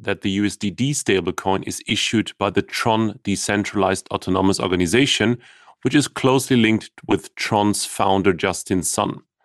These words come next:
Sun is also a majority shareholder in the Huobi exchange, which saw over hundred million in token outflows last week amid concerns of its solvency.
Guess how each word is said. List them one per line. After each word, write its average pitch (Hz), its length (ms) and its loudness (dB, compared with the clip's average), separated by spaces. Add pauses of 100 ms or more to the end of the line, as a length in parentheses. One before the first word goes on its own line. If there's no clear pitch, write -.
(580)
Sun 170 340 2
is 107 140 4 (100)
also 123 520 4
a 90 60 2
majority 117 560 2
shareholder 107 560 2
in 98 160 0
the 87 80 2
Huobi 101 380 2
exchange, 110 640 0 (340)
which 104 220 -2
saw - 280 0
over 110 240 0
hundred 117 360 0
million 110 500 4
in 104 180 -4 (120)
token - 380 -2
outflows 104 600 0
last 113 420 0
week 101 300 -2 (320)
amid 107 240 2
concerns 107 800 2 (240)
of 98 100 0
its 92 160 0
solvency. - 640 -2